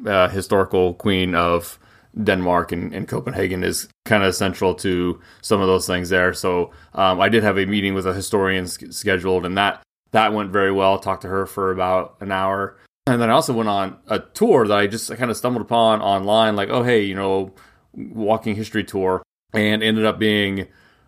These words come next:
just me and the tour guide. So it was a paid tour or whatever, but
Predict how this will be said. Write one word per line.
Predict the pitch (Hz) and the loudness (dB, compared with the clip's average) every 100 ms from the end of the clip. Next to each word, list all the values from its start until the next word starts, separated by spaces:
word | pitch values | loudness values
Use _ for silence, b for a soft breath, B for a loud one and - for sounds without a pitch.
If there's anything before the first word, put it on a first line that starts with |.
| b - | b -4
just | 113 107 | -2 -2
me | 104 110 120 120 | 0 2 2 2
and | 107 110 110 | 0 0 0
the | |
tour | 101 110 | 0 2
guide. | 104 92 90 95 | 4 4 2 0
So | - 107 95 95 - _ _ - | -4 -2 0 -2 -6 _ _ -6
it | 123 | 0
was | 117 110 | 2 2
a | 101 | 2
paid | 117 104 87 | 2 0 0
tour | 120 117 | 2 2
or | |
whatever, | 98 92 95 95 | 2 0 -2 -4
but | 90 95 90 | 0 2 2